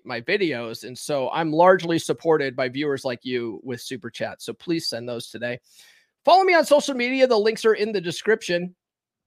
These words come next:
I'm on all the good platforms. Get on the email list, list dot come on man pod dot com. I will send you some free stickers like this. I also have Rule Zero stickers available now, if you guys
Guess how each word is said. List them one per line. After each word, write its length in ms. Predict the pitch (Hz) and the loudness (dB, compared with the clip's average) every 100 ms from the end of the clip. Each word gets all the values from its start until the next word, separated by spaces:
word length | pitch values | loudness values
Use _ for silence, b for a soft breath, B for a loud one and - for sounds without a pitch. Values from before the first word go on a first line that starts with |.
| - | -2
I'm 120 | 165 180 | 4 6
on 140 | 185 | 8
all 140 | 180 | 8
the 80 | 170 | 6
good 200 | 165 156 | 4 2
platforms. 640 | - 165 - 175 175 170 - | 2 0 0 -2 -2 -2 -6
Get 160 | 262 | 2
on 120 | 311 277 | 2 2
the 160 | 226 | -2
email 240 | 247 254 240 | 2 4 4
list, 300 | 240 - 180 | 2 0 2
list 260 | 226 - | 2 4
dot 180 | 214 214 | 0 2
come 200 | 214 214 | 2 2
on 100 | 202 | 2
man 180 | 208 190 | 2 0
pod 240 | 196 190 | 2 2
dot 200 | 196 170 | 2 -2
com. 320 | 190 175 180 | 0 2 2
I 120 | 175 190 | 2 2
will 140 | 190 | 2
send 260 | - 190 190 | -2 -4 -2
you 320 | 190 180 175 | 0 2 0
some 280 | 180 151 143 | -4 -8 -8
free 320 | 277 381 330 | -2 -2 -2
stickers 680 | - 214 226 330 339 - - | -2 -2 0 -4 -6 -12 -6
like 180 | 170 - | -6 -2
this. 300 | 180 254 190 | -2 -2 -2
I 140 | 202 | -4
also 340 | 185 214 233 196 | -2 -2 0 2
have 340 | 190 185 151 | 2 2 0
Rule 240 | 180 214 | 0 2
Zero 300 | 156 196 202 | 2 0 -2
stickers 420 | 175 190 170 175 170 | -4 -6 -6 -6 -4
available 380 | 160 156 151 | -4 -4 -4
now, 180 | 147 160 | -4 -6
if 260 | 208 _ - | -8 _ -6
you 80 | |
guys 140 | 147 | -4